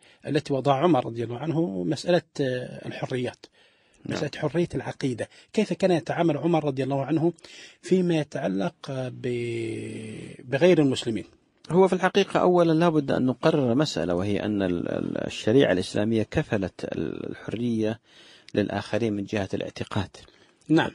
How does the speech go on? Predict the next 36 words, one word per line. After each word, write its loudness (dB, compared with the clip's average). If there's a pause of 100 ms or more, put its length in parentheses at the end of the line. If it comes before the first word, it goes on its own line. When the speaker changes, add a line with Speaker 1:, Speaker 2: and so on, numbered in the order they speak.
Speaker 2:
فالنبي 2
عليه 2
الصلاة -2
والسلام -4
دعا 2
الناس -2
وبلغهم -2
بدين 4
الله 2
جل 0
وعلا، -2
ولم 4
يكرههم -2
على 0
الإسلام. -6 (180)
Speaker 1:
صحيح. -4
Speaker 2:
ولذلك 4
أنا 2
ذكرت 0
في -6
أكثر -4
من 2
مرة 2
بأن، -2
بأن 0
الله -2
جل 0
وعلا، -2 (600)
آه، -6
يبين -2
لنبيه 0
عليه -2
الصلاة -6
والسلام 0
أن -4 (400)
هداية 4